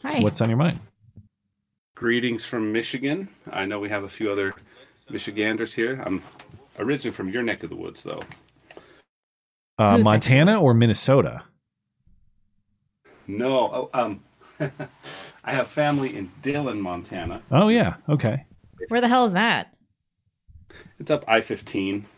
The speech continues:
Speaker 3: Um,
Speaker 2: Yeah, it's a little
Speaker 3: it's on the west.
Speaker 2: southwest of here.
Speaker 1: Hmm.
Speaker 3: Then I also have family blonde. I got family in, uh, Nampa, Kuna, Eagle, Meridian, Boise, all through there.
Speaker 1: I wish I lived in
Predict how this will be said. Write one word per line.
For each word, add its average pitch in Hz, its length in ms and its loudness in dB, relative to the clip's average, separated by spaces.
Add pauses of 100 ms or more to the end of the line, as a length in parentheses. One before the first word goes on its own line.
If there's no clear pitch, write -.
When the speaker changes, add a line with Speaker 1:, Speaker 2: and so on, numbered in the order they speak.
(260)
Speaker 3:
Um, 82 360 -8 (480)
Speaker 2:
Yeah, 110 100 6
it's 110 140 4
a 160 40 6
little 139 140 6
Speaker 3:
it's - 140 4
on 120 40 6
the 110 40 8
west. 104 100 4
Speaker 2:
southwest 98 280 4
of 92 60 0
here. 104 280 -2 (640)
Speaker 1:
Hmm. 220 120 -4 (1600)
Speaker 3:
Then 95 260 -2
I 101 140 0
also 110 200 0
have 98 160 -4
family 98 640 -6 (520)
blonde. 101 440 -4
I 110 60 -8
got 92 180 -8
family 98 360 -6
in, 82 200 -8 (680)
uh, 85 260 -6 (140)
Nampa, 104 460 -2
Kuna, 104 600 -6
Eagle, 104 520 -6
Meridian, 101 720 -6 (100)
Boise, 98 380 -2
all 92 160 -6
through 92 220 -8
there. 87 300 -2 (460)
Speaker 1:
I - 40 0
wish 285 200 2
I 320 80 4
lived 226 220 4
in 180 120 2